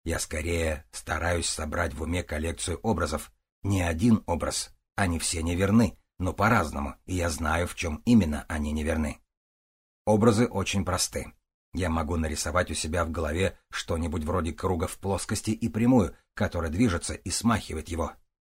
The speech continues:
Это всегда очень простые образы, но собранные воедино. Математическая интуиция настолько банальна, проста и глупа, что нужно много уверенности в себе, чтобы осмелиться не выбрасывать её на свалку.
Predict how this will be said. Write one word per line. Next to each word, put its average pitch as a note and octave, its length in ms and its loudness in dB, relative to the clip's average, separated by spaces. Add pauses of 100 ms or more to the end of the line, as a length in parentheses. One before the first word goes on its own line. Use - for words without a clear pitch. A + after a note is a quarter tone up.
(280)
Это C3 220 4
всегда F2 340 0
очень E2 280 -2
простые F2 440 -2
образы, E2 420 0
но D2+ 140 -6
собранные E2 500 -2
воедино. F2 560 0 (680)
Математическая A#2+ 920 8
интуиция A2+ 540 6
настолько G#2+ 500 4
банальна, G2+ 640 6
проста G2 340 0
и A2+ 160 -4
глупа, G#2 480 2 (260)
что - 220 -2
нужно F#2+ 320 6
много F2 320 4
уверенности F2 500 0
в - 60 -6
себе, G2 360 2
чтобы D#2 340 -4
осмелиться F#2 640 0
не F#2 120 2
выбрасывать D#2 540 -2
её F#2 200 2
на G2 120 4
свалку. - 420 2